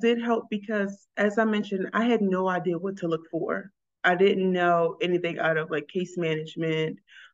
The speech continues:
or, or just being someone that was doing one-on-one work. So the job titles helped me figure out, like, okay, there is more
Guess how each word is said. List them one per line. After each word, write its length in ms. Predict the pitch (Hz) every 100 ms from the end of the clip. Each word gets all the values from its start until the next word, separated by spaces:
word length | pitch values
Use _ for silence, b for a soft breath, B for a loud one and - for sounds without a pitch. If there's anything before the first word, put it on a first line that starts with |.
| _
or, 200 | 175 165 160 -
or 120 | 185
just 640 | 165 185 165 - - - _ _ _ _ _ _
being 200 | 220 208
someone 220 | 202 190
that 100 | 175
was 100 | 175
doing 260 | 180 170 170
one-on-one 400 | 175 170 165 156
work. 200 | 160 156
So 440 | - 190 180 175
the 60 | 180
job 340 | 165 190 220
titles 320 | 233 208 185 -
helped 340 | 196 180 -
me 300 | 180 180 175 -
figure 220 | 196 180
out, 280 | 175 175 -
like, 180 | 160
okay, 300 | 170 214 196
there 160 | 165 190
is 260 | 208 254 208
more 420 | 170 147 147